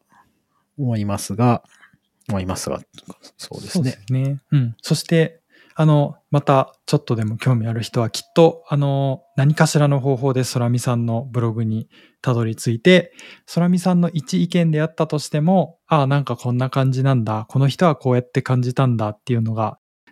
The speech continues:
Speaker 2: ネットの上で見ることができて、次につながるとか、まあ、このポッドキャストももしかしたら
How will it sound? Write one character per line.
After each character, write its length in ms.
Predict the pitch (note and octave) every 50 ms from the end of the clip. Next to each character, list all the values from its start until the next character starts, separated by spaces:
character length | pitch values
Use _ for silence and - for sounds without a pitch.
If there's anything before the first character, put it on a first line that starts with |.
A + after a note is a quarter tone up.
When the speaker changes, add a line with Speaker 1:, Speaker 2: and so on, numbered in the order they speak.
| _ -
Speaker 2:
ネ 100 | A#2+ A#2
ッ 40 | -
ト 140 | - C3 B2
の 160 | A#2+ A#2+ A#2+
上 120 | A#2+ A#2+ A2
で 280 | A#2 A#2 A#2+ D3+ - -
見 80 | C3
る 80 | A#2+ A#2
こ 140 | - A#2 A2+
と 100 | A2+ A2
が 120 | A2 G#2+
で 100 | A2 A2+
き 100 | - -
て、 280 | - - A#2+ A2 - - _ _
次 240 | - - C3 A#2+ B2+
に 140 | A2+ G#2+ G2+
つ 140 | - - A#2+
な 140 | A2 A2 G#2+
が 100 | G#2+ G#2+
る 100 | G#2+ G#2+
と 120 | - -
か、 240 | - - C3 - - -
ま 100 | C3 B2
あ、 20 |
こ 100 | - C#3+
の 120 | C3 C#3+ C#3+
ポ 260 | - - - - C#3
ッ 40 | - -
ド 80 | C3+
キ 80 | A#2+ C3+
ャ 20 |
ス 80 | B2+ -
ト 80 | B2+
も 80 | A#2 A2
も 120 | G#2 A#2
し 80 | - -
か 120 | - A2+
し 80 | - -
た 80 | - G#2+
ら 180 | G#2+ G#2+ -